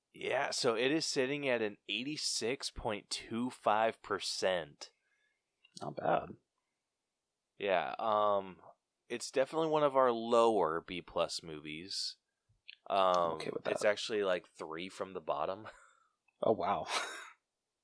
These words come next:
Speaker 1: So, let's see. If I, out of thirty-nine B plus movies, it's thirty-seven.
Speaker 2: I'll still take it.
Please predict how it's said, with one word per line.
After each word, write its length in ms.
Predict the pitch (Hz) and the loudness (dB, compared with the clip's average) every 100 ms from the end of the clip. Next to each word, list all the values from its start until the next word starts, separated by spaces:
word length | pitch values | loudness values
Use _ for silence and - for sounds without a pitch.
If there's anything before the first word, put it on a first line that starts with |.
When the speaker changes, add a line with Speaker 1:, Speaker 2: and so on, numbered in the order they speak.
| _ - | _ -16
Speaker 1:
So, 400 | - 87 80 67 | -10 -6 -4 -4
let's 200 | 76 73 - | -6 -8 -12
see. 140 | - - - _ | -14 -16 -20 _
If 120 | - _ _ - - _ _ - _ _ _ _ _ _ - - _ _ _ _ _ _ _ _ - | -18 _ _ -20 -20 _ _ -20 _ _ _ _ _ _ -18 -18 _ _ _ _ _ _ _ _ -2
I, 60 | |
out 220 | 104 104 107 | 2 4 4
of 180 | 98 - - - | 2 0 -8 0
thirty-nine 1160 | 113 123 127 123 95 90 90 95 104 110 117 123 _ 98 | 0 0 -4 -8 -2 2 2 0 -4 -8 -12 -18 _ -14
B 160 | 98 95 | -8 -8
plus 380 | - 98 92 - | -2 0 0 -4
movies, 600 | 104 104 107 110 107 - - | -8 -6 -8 -8 -10 -12 -8
it's 360 | 92 85 - - _ - | -6 -6 -10 -12 _ -4
thirty-seven. 680 | 92 85 - 82 80 95 104 _ _ _ _ _ _ _ _ _ _ - | -4 -4 -4 -4 -4 -6 -12 _ _ _ _ _ _ _ _ _ _ -10
Speaker 2:
I'll 60 | - | -4
still 220 | - - | -4 -6
take 240 | - 85 85 | -6 -6 -6
it. 120 | 85 | -10